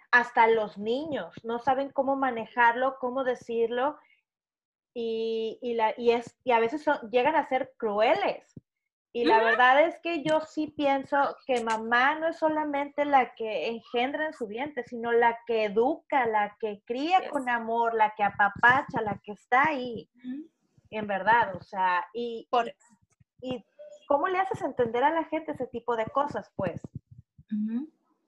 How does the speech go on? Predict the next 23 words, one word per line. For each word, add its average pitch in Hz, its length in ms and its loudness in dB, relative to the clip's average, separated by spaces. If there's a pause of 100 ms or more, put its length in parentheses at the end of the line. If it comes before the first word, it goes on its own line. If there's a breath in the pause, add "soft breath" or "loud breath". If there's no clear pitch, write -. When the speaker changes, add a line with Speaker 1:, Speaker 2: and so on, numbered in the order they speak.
(720 loud breath)
Speaker 2:
Sí, - 180 -2
Speaker 3:
Por 240 100 4
Speaker 2:
fíjate, 285 240 6
Speaker 3:
eso 320 80 6
debiera 277 340 4
Speaker 2:
ah, 269 40 -4
Speaker 3:
de 285 100 -6
ser, 254 440 -6
ahorita 240 360 -2
regresamos 262 640 0
al 294 260 -4
tema, 226 340 -8 (380 soft breath)
al, 214 260 -6 (120)
vamos 220 260 -2
a 262 60 -2
regresar 208 500 -6
al 202 140 -4
tema, 240 260 -4
por 220 140 -6
eso 240 180 -2
debiera 262 400 2
de 247 120 -6
ser 214 340 -2